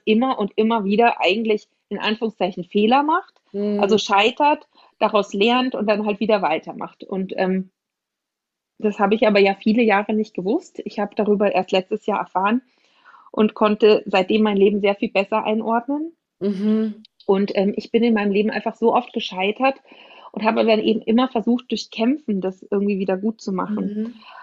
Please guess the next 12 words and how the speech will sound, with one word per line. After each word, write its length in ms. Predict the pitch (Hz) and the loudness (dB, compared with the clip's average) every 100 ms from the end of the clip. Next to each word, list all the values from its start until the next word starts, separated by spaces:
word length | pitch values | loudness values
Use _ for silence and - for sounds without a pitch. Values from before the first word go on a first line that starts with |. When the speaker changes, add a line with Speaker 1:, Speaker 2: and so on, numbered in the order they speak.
| - - _ | -20 -20 _
Speaker 1:
Und, 360 | - 202 208 - | 2 2 2 0
ähm, 440 | 185 185 190 202 - _ - | 0 2 0 -4 -8 _ -2
habe 220 | 196 226 | 0 2
mich 140 | 220 | 0
einfach 340 | 196 208 214 - | -2 -2 -4 0
nie 220 | 202 240 | 4 4
so 100 | 247 | 4
richtig 520 | 214 220 - 233 - _ | 2 0 0 -6 -6 _
tief 480 | - 196 208 269 311 - _ _ _ _ _ - | -10 -4 2 4 4 0 _ _ _ _ _ -8
einfach 380 | 190 208 233 | -6 -2 -2
mal 240 | 214 208 214 | 0 2 2
auf 160 | 202 | 0